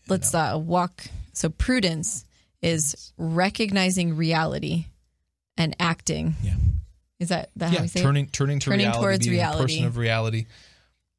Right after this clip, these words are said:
Speaker 1: And so justice is one of those primary realities that as persons we're in relationship
Speaker 2: Mm.
Speaker 1: and we have to do right according to those
Speaker 2: Well, you need to have
Speaker 1: relationships.
Speaker 2: prudence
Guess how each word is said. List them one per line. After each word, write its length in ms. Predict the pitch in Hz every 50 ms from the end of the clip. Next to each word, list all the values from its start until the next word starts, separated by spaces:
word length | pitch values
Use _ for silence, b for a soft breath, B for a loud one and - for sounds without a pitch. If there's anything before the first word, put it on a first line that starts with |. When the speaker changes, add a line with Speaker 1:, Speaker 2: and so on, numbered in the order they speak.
| _ _ _ _ _ _
Speaker 1:
And 140 | 110 107 104
so 140 | - 117
justice 480 | 107 98 - 123 120 - - 120 110 -
is 80 | - 110
one 160 | 107 117 120
of 60 | 110
those 80 | 107 -
primary 480 | - - 117 120 117 113 110 107 104
realities 540 | 101 98 98 98 101 101 - 67 82 101 -
that 100 | - 104
as 100 | 104 101
persons 500 | - - - - 135 117 123 117 113 110
we're 180 | 107 107 104 -
in 160 | - 131 123 123
relationship 680 | 117 113 113 117 120 - 175 165 - - - 135 -
Speaker 2:
Mm. 40 | -
Speaker 1:
and 100 | 110 107
we 60 | 107
have 180 | 104 101 98
to 80 | - 98
do 220 | 98 104 104 98
right 180 | 98 101 98 101
according 260 | 104 - 117 110 -
to 40 | 127
those 60 | -
Speaker 2:
Well, 100 | - 196
you 80 | 202 202
need 120 | 208 202 185
to 40 |
have 120 | 180 175 165
Speaker 1:
relationships. 120 | - - -
Speaker 2:
prudence 520 | 214 208 165 165 151 143 135 - - -